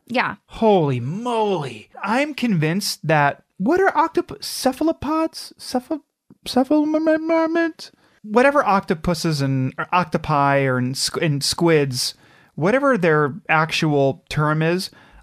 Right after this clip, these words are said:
Speaker 2: I'm convinced that they were attached to a meteor from outer space, landed in the water, and they went, "Oh, we could chill here in the water forever," from outer space.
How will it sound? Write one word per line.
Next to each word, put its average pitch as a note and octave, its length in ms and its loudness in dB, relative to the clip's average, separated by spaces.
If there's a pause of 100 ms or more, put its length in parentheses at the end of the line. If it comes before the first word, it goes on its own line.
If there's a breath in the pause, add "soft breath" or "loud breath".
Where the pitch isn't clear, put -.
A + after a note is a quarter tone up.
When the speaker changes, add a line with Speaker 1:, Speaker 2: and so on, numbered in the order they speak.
Speaker 2:
I'm G3 300 0
convinced D#3 760 0
that C#3+ 340 -2
they D#3 180 4
were D3 220 2
attached F3 520 0
to B3 120 2
a A#3 60 4
meteor D3+ 640 2 (100)
from C3+ 160 -2
outer D#3 240 2
space, B2 640 -2 (180)
landed D#3+ 360 0
in F3+ 100 2
the F3 80 4
water, C3 560 4 (200)
and C#3 200 2
they D3 140 2
went, C#3 340 2
"Oh, C4 260 4
we D#4 120 2
could C#4+ 160 0
chill C#3 180 2
here C3+ 160 4
in B2+ 60 2
the B2 80 2
water A#2+ 260 2
forever," B2+ 500 0 (180 loud breath)
from D3 120 -2
outer C#3 240 2
space. - 540 -6